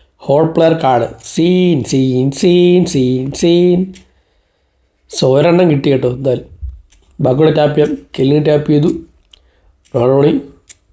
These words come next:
ബബറ്റോവ് and ഭോജൻ. അപ്പോൾ ഒരെണ്ണം കിട്ടി. ഒന്നുകൂടെ കിട്ടി കഴിഞ്ഞാൽ ഹാപ്പിയാണ്. ദൈവമേ, ദൈവമേ. കെല്ലിനെ കിട്ടാൻ, കെല്ലിനെ, കെല്ലിനെ. So, നമുക്ക് എന്തായാലും ഒരു സിംഗിൾ ട്രൈ അടിച്ച് നോക്കാം. നമുക്ക് അടിക്കാം.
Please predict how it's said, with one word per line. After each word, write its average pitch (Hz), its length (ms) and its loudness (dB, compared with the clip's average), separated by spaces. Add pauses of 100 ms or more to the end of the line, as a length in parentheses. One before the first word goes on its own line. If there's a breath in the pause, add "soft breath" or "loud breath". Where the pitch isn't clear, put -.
(240)
ബബറ്റോവ് 131 540 0 (680)
and 123 200 0 (160)
ഭോജൻ. 123 340 0 (1600 soft breath)
അപ്പോൾ 135 240 2
ഒരെണ്ണം 156 320 2
കിട്ടി. 139 340 -2 (240)
ഒന്നുകൂടെ 131 260 0
കിട്ടി 139 220 -2
കഴിഞ്ഞാൽ 139 300 4
ഹാപ്പിയാണ്. 131 380 0 (240)
ദൈവമേ, 127 440 2 (180)
ദൈവമേ. 127 420 4 (840 soft breath)
കെല്ലിനെ 147 280 4
കിട്ടാൻ, 127 180 0
കെല്ലിനെ, 127 360 0
കെല്ലിനെ. 123 240 0 (920)
So, 156 80 2 (540)
നമുക്ക് 151 180 -2
എന്തായാലും 165 480 0
ഒരു 147 60 -2
സിംഗിൾ 170 400 0
ട്രൈ 185 100 4
അടിച്ച് 156 220 2
നോക്കാം. 127 240 0
നമുക്ക് 131 200 -2
അടിക്കാം. 120 420 -4